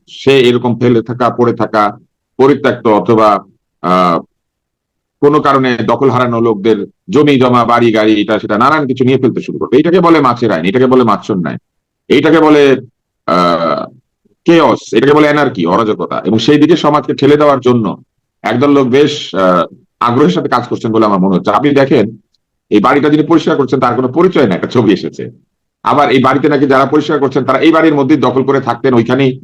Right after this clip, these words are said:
এই বাড়িটাকে ময়লা করেছিলেন এবং ওইটার দখল নিয়েছিলেন, তারাই নাকি আবার এখন ঝাড়ু টাড়ু দিচ্ছেন, তাদেরকে দিনমজুরের ভিত্তিতে নিয়োগ করা হয়েছে। মানে, বিষয়গুলি খুবই হাস্যকর এবং খুবই আশঙ্কাজনক।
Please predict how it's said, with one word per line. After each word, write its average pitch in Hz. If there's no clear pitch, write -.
এই 104
বাড়িটাকে 120
ময়লা 123
করেছিলেন 113
এবং 110
ওইটার 117
দখল 135
নিয়েছিলেন, 131
তারাই 143
নাকি 160
আবার 147
এখন 127
ঝাড়ু 110
টাড়ু 120
দিচ্ছেন, 113
তাদেরকে 117
দিনমজুরের 139
ভিত্তিতে 120
নিয়োগ 131
করা 107
হয়েছে। 76
মানে, 123
বিষয়গুলি 180
খুবই 165
হাস্যকর 151
এবং 127
খুবই 135
আশঙ্কাজনক। 131